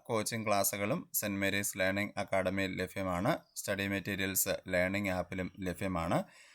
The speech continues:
വിവിധ ജില്ലകളിൽ വിദ്യാഭ്യാസ വകുപ്പിൽ ഡ്രോയിങ് ടീച്ചർ ഹൈസ്കൂൾ, ഹൈസ്കൂൾ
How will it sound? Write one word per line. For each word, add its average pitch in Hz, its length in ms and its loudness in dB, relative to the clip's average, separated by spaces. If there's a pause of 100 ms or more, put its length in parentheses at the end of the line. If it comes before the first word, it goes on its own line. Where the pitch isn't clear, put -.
(440)
വിവിധ 127 420 2
ജില്ലകളിൽ 123 640 2
വിദ്യാഭ്യാസ 120 800 4
വകുപ്പിൽ 117 580 2
ഡ്രോയിങ് 131 600 4
ടീച്ചർ 123 400 2
ഹൈസ്കൂൾ, 98 580 0 (240)
ഹൈസ്കൂൾ 110 600 0